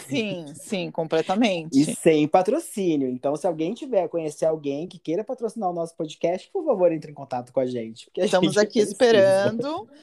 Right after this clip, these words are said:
Speaker 1: para melhorar o nosso conteúdo, por favor.
Speaker 2: Exatamente, exatamente. Bom, a gente tá soltando esse episódio agora,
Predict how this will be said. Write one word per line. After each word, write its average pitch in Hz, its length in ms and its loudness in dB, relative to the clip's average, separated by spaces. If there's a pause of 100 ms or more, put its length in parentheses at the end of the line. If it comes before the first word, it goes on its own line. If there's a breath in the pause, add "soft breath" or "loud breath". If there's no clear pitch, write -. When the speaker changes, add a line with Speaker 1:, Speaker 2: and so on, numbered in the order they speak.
(200 loud breath)
Speaker 1:
para 294 220 2
melhorar 294 600 0
o 277 40 -8
nosso 269 300 -12
conteúdo, 202 1000 -6
por 110 120 2 (100)
favor. 151 400 4
Speaker 2:
Exatamente, 143 960 -4
exatamente. 143 1300 0 (320 loud breath)
Bom, 139 400 4 (760)
a 120 120 6
gente 135 180 0
tá 147 80 4
soltando 147 320 4
esse 147 160 0
episódio 135 420 2
agora, 117 580 2